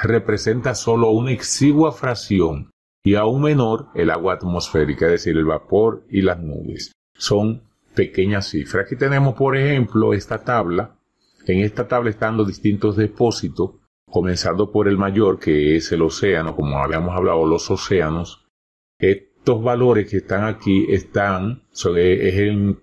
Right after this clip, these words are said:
kilómetro cúbico, es decir, son, es el volumen, millones de kilómetros cúbicos. Es decir, en los océanos no tenemos,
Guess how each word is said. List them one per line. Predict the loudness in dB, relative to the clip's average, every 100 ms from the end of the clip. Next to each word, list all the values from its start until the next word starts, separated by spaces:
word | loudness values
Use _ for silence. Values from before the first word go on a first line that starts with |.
| _ _
kilómetro | -4 0 2 2 0 -2 -2
cúbico, | 0 2 2 2
es | 2
decir, | 2 0 -2
son, | 0 0
es | 0 0
el | 0 2
volumen, | 4 4 2 0 0 2
millones | 2 2 4 4 2 -2 -4 -6 -16 _ _ -2
de | -2
kilómetros | 0 0 2 0 -2 -4 -4
cúbicos. | 0 2 2 0
Es | 0 0
decir, | 0
en | 0
los | 0
océanos | 0 0 -2 0
no | 0 0
tenemos, | 0 0 0 0 -4 -8